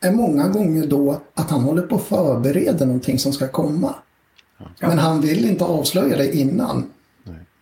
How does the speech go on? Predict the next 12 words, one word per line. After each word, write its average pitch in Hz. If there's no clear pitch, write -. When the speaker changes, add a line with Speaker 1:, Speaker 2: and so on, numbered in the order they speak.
Speaker 1:
Utan 185
det 165
handlar 160
ju -
också, 208
som, 165
som 175
Simon 147
var 139
inne 143
på 165
också, 156